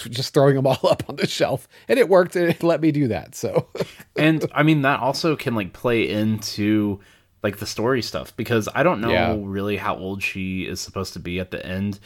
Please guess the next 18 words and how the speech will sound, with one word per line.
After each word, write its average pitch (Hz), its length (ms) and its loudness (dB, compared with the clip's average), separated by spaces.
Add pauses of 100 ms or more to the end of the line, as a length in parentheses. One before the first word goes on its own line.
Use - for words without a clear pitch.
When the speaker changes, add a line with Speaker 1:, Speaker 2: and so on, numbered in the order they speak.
(300)
Speaker 2:
She's 127 300 -2
not, 123 180 6
like, 107 340 -4 (280)
elderly 80 560 -4
or 85 120 -8
anything, 85 440 -10
but 92 120 -6
she 113 140 2
is 104 100 4
an 85 80 2
Speaker 1:
Yeah. 80 60 0
Speaker 2:
adult 80 320 -6
at - 140 -10
the 80 160 -8
end. 85 160 -10 (480)
Uh, 101 220 0 (920)
and 139 220 4
so 117 500 2